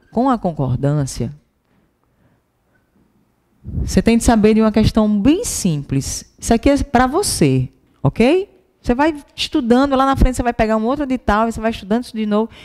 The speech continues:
Isso aí já vai absorvendo, você já vai fazer, já faz parte da sua vida. Então, quando você trabalha com a regência, quando você vai trabalhar aqui com o aspecto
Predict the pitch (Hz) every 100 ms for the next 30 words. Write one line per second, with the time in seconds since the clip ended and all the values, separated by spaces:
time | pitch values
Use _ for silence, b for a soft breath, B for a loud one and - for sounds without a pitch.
0 | B B 233 247 254 254 277 247 - 269
1 | 208 220 240 233 233 226 240 247 233 202
2 | 247 247 - 262 254 247 302 233 131 127
3 | 156 _ B B B B B B B 233
4 | 233 349 392 381 359 233 214 202 202 170
5 | 160 151 - 175 170 180 214 214 185 151
6 | 147 139 143 160 156 - - 160 -